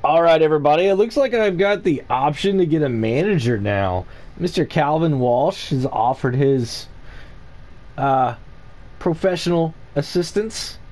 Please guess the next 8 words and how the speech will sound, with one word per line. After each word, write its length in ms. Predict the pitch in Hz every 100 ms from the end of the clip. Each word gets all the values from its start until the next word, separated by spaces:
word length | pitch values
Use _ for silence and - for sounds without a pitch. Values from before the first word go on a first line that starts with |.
| - - -
guidance, 680 | 160 160 180 233 220 - - - - - - - -
to 100 | 165
help 220 | 180 185
run 160 | 180 180
my 140 | 185
teams 320 | 165 190 170
efficient-, 520 | 156 - 208 208 123 - -
efficiently 760 | 147 226 226 143 104 101 120